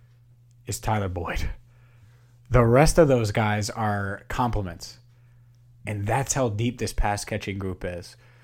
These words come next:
So my, my biggest takeaways from an offensive perspective, Joe Burrow's athleticism, it looks better live.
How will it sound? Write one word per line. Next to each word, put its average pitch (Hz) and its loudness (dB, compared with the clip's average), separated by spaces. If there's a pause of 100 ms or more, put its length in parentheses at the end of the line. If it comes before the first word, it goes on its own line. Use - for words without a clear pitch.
(220)
So 113 2
my, 107 -2
my 117 -2
biggest 131 4
takeaways 120 2
from 104 -4
an 101 -4
offensive 107 -2
perspective, 110 -2 (480)
Joe 135 8
Burrow's 147 8
athleticism, 123 0 (180)
it 120 -2
looks 117 -2
better 117 4
live. 107 0